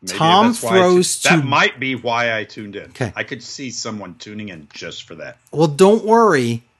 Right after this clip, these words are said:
Speaker 2: because Tom says, "We have security footage of outside this building, and I guess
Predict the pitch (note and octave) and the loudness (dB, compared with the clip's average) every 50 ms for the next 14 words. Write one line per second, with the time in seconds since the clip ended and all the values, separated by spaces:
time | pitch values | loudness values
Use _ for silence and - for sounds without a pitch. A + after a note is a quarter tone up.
0 | _ - D3 - E3+ D3 - - - - G3+ A#3 C4 D4 C#4 A3+ - - D#3+ C#3 | _ -8 -6 -4 -4 -4 -4 -4 -2 2 4 4 4 4 4 2 2 0 0 0
1 | C3 B2 A#2 A#2 A2+ - - - _ _ _ _ _ _ _ _ _ _ _ _ | 0 0 -2 -2 -4 -6 -8 -12 _ _ _ _ _ _ _ _ _ _ _ _
2 | _ _ _ _ _ _ - B2 C3+ G3+ A#3 A3+ A3+ A#3+ A#3+ A#3 - - D#3+ - | _ _ _ _ _ _ -10 -2 2 4 4 4 4 2 0 0 -2 -4 -4 -4
3 | - - F#3 G#3 G#3 F3+ D3 - D3 C3 A#2+ A#2 A2 A#2 G#2+ C3 C3+ D#3 F3+ - | 0 4 6 6 6 4 2 -2 -2 -2 -2 -2 -4 -2 -2 -2 -2 -2 -2 -2
4 | - E3+ D#3 C3+ C#3+ A#2+ - - E3 D#3+ D#3 C#3 C3+ A#2+ A2 A2 A2 A2 A#2 A#2 | -2 -2 -2 -2 -4 -6 -4 -2 0 0 0 0 0 -2 -4 -4 -4 -4 -4 -4
5 | A2+ C#3 C#3 F#3 G#3 - - - | 0 0 2 2 2 0 -2 -4